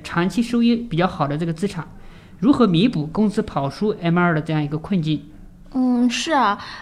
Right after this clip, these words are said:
Speaker 2: 八十年代的十块钱可以买八十斤大米，现在就只能买个两斤吧。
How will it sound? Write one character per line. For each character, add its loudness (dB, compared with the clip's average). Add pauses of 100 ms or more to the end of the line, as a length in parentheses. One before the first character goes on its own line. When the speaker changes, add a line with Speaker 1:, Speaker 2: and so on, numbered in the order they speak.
(120)
Speaker 2:
八 8
十 -2
年 6
代 4
的 4
十 0
块 4
钱 2
可 2
以 6
买 6
八 8
十 4
斤 4
大 8
米， 2 (260)
现 -2
在 8
就 6
只 0
能 2
买 2
个 4
两 2
斤 2
吧。 2